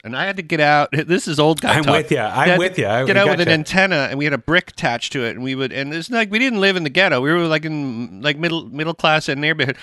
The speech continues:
Speaker 1: and moved the antenna to point towards global so we could watch channel, you know what I mean, global T V.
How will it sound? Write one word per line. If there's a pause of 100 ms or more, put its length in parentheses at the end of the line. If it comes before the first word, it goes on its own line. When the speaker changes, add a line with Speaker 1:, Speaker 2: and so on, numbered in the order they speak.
(240)
Speaker 1:
and
moved
the
antenna (160)
to
point
towards
global
so
we
could
watch
channel, (120)
you
know
what
I
mean,
global
T
V.